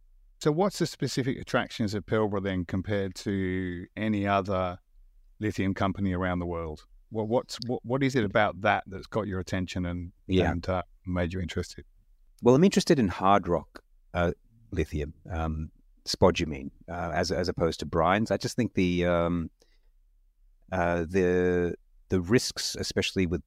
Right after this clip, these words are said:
Speaker 2: permitting, um, with water access, and, um, and brines tend to be in less politically secure locations, whereas hard rock miners are mostly coming out of W A, and W A is the best mining jurisdiction in the world.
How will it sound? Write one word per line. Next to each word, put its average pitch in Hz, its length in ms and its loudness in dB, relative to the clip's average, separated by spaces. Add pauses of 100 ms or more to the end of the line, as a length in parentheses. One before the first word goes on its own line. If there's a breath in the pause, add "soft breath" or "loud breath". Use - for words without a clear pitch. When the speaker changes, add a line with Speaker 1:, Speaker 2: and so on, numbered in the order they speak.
Speaker 2:
permitting, 90 580 0 (160)
um, 87 360 -2
with - 320 -6 (320)
water 92 360 2
access, - 680 -2 (300)
and, 85 420 -2
um, 85 460 -4
and 90 200 -2
brines 107 360 4
tend 90 200 0
to 87 80 -2
be 85 260 0
in 80 460 -2
less 92 300 -4 (120)
politically 92 420 -2
secure - 420 -2
locations, 95 800 -2 (340)
whereas 85 200 -2
hard 90 360 -2
rock 85 180 0
miners 82 580 -2 (100)
are 82 180 -2
mostly 101 360 2
coming 85 260 -2
out 80 80 0
of 76 80 -4
W 76 360 -2
A, 76 160 -2
and 76 80 -8
W 78 260 -2
A 73 60 -2
is 73 100 -6
the 69 80 -10
best - 240 -8
mining 76 280 -6
jurisdiction 76 540 -8
in 76 60 -8
the 78 80 -6
world. 95 320 0